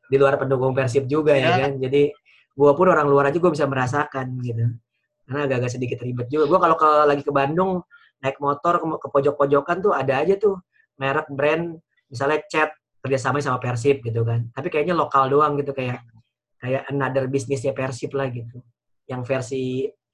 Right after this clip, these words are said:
Speaker 1: di
Speaker 2: Iya,
Speaker 1: kotanya
Speaker 2: iya.
Speaker 1: aja gitu. Nah, lu di Simamaung
Speaker 2: Iya.
Speaker 1: awal store manager. Se-, eh, sekarang
Speaker 2: Store
Speaker 1: sebagai?
Speaker 2: manager.
Speaker 1: Sekarang sebagai?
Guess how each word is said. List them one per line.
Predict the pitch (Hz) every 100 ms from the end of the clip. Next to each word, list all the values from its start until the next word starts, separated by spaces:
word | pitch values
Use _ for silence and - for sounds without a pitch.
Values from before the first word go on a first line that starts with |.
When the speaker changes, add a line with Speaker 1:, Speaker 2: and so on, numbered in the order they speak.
| _ _
Speaker 1:
di | 127 127
Speaker 2:
Iya, | 120
Speaker 1:
kotanya | 135 113 123 123 131 120
Speaker 2:
iya. | 123
Speaker 1:
aja | 123 131 127
gitu. | 120 117 - - _ _ _ _ _ _ _
Nah, | 151 156 147 _ 160
lu | 185
di | 247
Simamaung | 214 185 180 226 240
Speaker 2:
Iya. | 131
Speaker 1:
awal | 160 226
store | - 170
manager. | 147 127 123 156 135 123 _ _ _ _ _ _
Se-, | _ - -
eh, | - 135 131 131 123
sekarang | 117 143 208 269
Speaker 2:
Store | - 135 120
Speaker 1:
sebagai? | 123
Speaker 2:
manager. | 123 143 151 151 143 120 - _ _ _ _ _ _ _ _ _
Speaker 1:
Sekarang | _ 156 185
sebagai? | 147